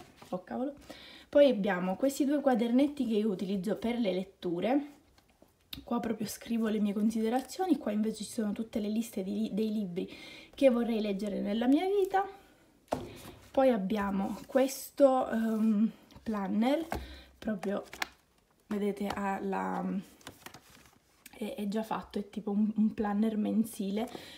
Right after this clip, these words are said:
che io utilizzavo tantissimo quando studiavo, quando andavo all'università, vi faccio vedere, scrivevo le lezioni, gli esami e visto che non ce li ha già predefiniti i mesi, gli anni,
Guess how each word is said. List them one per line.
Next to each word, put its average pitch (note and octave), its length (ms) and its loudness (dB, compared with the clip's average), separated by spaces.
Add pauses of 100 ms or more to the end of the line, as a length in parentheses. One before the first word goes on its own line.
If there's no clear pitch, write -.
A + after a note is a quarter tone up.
che D4 120 0
io C4 160 4
utilizzavo A3 520 2
tantissimo A#3+ 640 4
quando F#3 480 0 (340)
studiavo, F3+ 640 -6
quando E3+ 560 -6
andavo F#3 260 0
all'università, F#3 960 -4 (160)
vi - 60 -20
faccio - 320 -14
vedere, F3+ 360 -8 (540)
scrivevo G#3+ 420 0
le G3 140 0
lezioni, G#3+ 680 0
gli F#3 100 -4
esami G3+ 680 -2
e - 200 -4
visto B3+ 480 2
che G#3 540 -2 (920)
non A#3 160 6
ce C4+ 100 0
li A#3 80 0
ha G3+ 180 0
già G#3 160 2
predefiniti F#3+ 760 -2
i F3+ 40 -4
mesi, G3 500 -4
gli F#3 180 -6
anni, F#3 560 -2